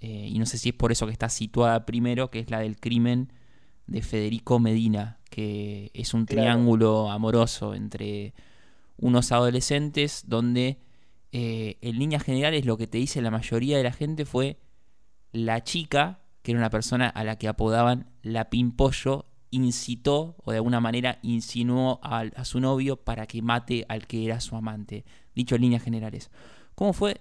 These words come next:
Speaker 1: escribir o publicar esta historia con los ojos del presente cuando, por ejemplo, o se dice femicidio como antes no se decía, o poner es-, esa, en esas,
Speaker 2: Claro.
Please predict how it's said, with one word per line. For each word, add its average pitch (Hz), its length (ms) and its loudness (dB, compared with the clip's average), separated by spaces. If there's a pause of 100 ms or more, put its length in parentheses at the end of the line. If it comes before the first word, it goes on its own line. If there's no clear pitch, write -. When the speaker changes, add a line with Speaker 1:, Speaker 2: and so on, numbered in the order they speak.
(180)
Speaker 1:
escribir 131 400 0
o 175 60 2
publicar 131 360 2
esta 143 140 0
historia 151 320 2
con 120 120 0
los 110 180 -6
ojos 131 180 -2
del 113 140 -4
presente 143 600 0
cuando, 113 260 0
por 107 140 -4
ejemplo, 123 540 0 (220)
o - 80 -8
se - 140 -4
dice 123 260 2
femicidio 123 680 2
como 113 300 2
antes 120 280 2
no 120 120 -2
se 117 160 -8
decía, 135 500 0
o 107 80 0
poner 120 240 0
es-, 123 140 0
esa, - 340 -4
en 117 140 0
esas, 117 320 -4
Speaker 2:
Claro. 120 300 -6